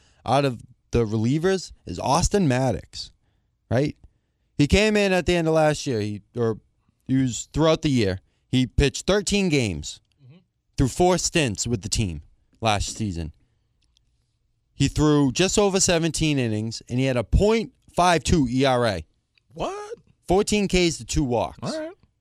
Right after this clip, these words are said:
Speaker 1: It's pretty good.
Speaker 2: That is
Speaker 1: And
Speaker 2: pretty
Speaker 1: he, and he
Speaker 2: solid.
Speaker 1: had batters hitting right around two hundred.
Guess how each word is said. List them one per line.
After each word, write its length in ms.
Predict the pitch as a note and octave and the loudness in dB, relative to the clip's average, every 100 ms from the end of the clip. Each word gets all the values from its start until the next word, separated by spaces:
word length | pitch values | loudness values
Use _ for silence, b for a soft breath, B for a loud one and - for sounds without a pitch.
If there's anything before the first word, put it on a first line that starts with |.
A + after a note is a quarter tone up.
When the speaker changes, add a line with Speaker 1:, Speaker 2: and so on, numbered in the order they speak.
| _ _ _ _ _ | _ _ _ _ _
Speaker 1:
It's 80 | - | -2
pretty 200 | F#3 E3+ | 0 2
good. 320 | F3 A#2+ E2+ - - G2+ | 2 2 -2 -12 -20 -12
Speaker 2:
That 140 | A2+ | -6
is 100 | B2 | -2
Speaker 1:
And 80 | C3+ | 0
Speaker 2:
pretty 140 | D3 | 0
Speaker 1:
he, 20 | B2+ | 0
and 80 | |
he 60 | C#3+ | 2
Speaker 2:
solid. 80 | D3 | 2
Speaker 1:
had 100 | C3 | 2
batters 480 | D3+ D3 C#3 A2 - | 2 2 0 -6 -6
hitting 280 | C3+ C#3 C3 | -6 -4 -2
right 160 | C3 | -2
around 260 | B2+ B2 A2+ | -2 -2 -4
two 140 | A#2+ | -4
hundred. 380 | G#2+ G#2+ D#2+ - | -2 -4 -6 -12